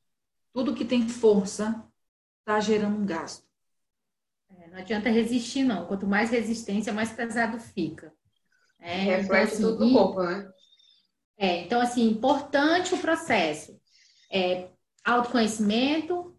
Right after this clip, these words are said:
Speaker 2: autorresponsabilidade, estabelecer limite, perceber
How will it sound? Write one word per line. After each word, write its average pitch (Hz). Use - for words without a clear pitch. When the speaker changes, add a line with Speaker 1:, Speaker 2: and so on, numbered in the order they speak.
Speaker 2:
autorresponsabilidade, 214
estabelecer 240
limite, 240
perceber 226